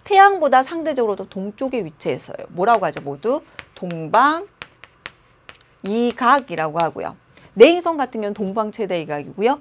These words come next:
외행성 같은 경우는 동구가 대표적인 위치가 됩니다. 이들은 어떻게 된다고? 태양보다 점점, 태양보다 상대적으로 더 서쪽에 있기 때문에 항상 태양보다 서두른다고 했죠.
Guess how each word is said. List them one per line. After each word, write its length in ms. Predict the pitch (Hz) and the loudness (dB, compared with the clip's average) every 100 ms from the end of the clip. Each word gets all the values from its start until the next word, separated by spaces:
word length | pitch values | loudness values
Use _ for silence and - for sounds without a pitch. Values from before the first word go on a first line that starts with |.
| _ 196 | _ 4
외행성 400 | 208 262 262 196 | 6 6 0 -6
같은 240 | 165 165 | -10 -8
경우는 260 | 151 156 156 | -8 -8 -6
동구가 400 | 208 226 190 180 | -4 -2 -2 -4
대표적인 520 | 160 - 170 156 151 | -8 -14 -12 -12 -12
위치가 340 | 160 - 175 | -12 -8 -8
됩니다. 420 | - - - - - _ _ _ 214 | -10 -16 -16 -18 -20 _ _ _ -4
이들은 280 | 240 240 | -2 -2
어떻게 320 | 151 151 - 262 | -4 -6 -4 -4
된다고? 540 | 165 135 131 262 - - - - - | -4 -6 0 0 0 -12 -20 -20 -8
태양보다 960 | 381 392 392 381 285 190 190 165 131 | 2 4 4 0 2 8 10 10 6
점점, 680 | - 170 170 151 143 151 262 - | 0 -6 -6 -6 -6 -6 -8 -8
태양보다 420 | - 370 339 233 | 0 2 2 -2
상대적으로 540 | 254 339 339 330 240 208 | -4 -4 -2 0 0 0
더 100 | 190 | -4
서쪽에 400 | - - 339 262 | -6 -6 -4 -4
있기 140 | 185 | -6
때문에 480 | 170 165 180 240 147 - - - | -6 -6 -4 -4 -6 -12 -20 -20
항상 540 | - 381 370 359 339 294 | -8 -6 -4 -4 -6 -6
태양보다 480 | 349 302 220 180 | -8 -8 -6 -6
서두른다고 640 | - 320 311 240 156 - - | -4 -6 -8 -10 -10 -14 -16
했죠. 240 | - | -16